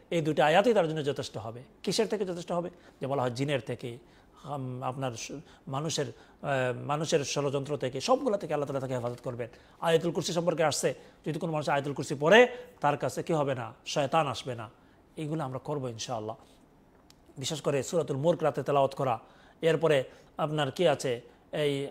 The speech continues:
আরও যেগুলো আমল আছে, আয়াত ফাই-, তাসবিহ ফাতিমি আছে। এরপরে আপনি কি করবেন?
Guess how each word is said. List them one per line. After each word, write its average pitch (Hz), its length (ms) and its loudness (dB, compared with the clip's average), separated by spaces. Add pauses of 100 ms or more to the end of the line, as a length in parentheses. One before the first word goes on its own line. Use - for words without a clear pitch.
আরও 214 220 4
যেগুলো 190 280 2
আমল 156 220 2
আছে, 139 180 2
আয়াত 156 240 4
ফাই-, 156 480 -4
তাসবিহ 165 260 -4
ফাতিমি 160 400 0
আছে। 139 300 -2 (920)
এরপরে 196 520 2 (300)
আপনি 151 420 0 (380)
কি 170 100 -4
করবেন? 165 400 2